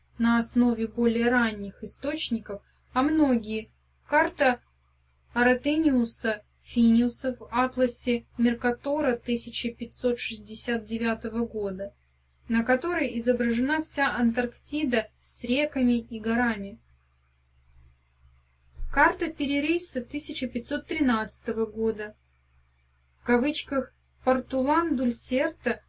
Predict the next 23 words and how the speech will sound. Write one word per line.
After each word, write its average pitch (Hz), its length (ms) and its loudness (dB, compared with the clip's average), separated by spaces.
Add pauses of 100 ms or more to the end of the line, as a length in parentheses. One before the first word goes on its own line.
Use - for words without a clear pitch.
с - 180 -10
изображением 240 800 2
Европы 233 540 -2
и 185 120 -8
Северной 240 480 0
Америки 269 580 0
тысяча 294 420 -6
триста 254 360 -6
тридцать 254 320 -6
девятого 214 580 -2
года. 202 480 -8 (1400)
Карта 302 340 2
Зена, 233 600 -2 (680)
на 240 140 2
которой 254 400 4
изображена 233 640 2
Гренландия, 226 880 0 (180)
и 262 80 -4
другие, 220 560 -4 (920)
имеют 311 360 4
ошибки 285 480 -2
по - 140 -2
долготе, 240 760 0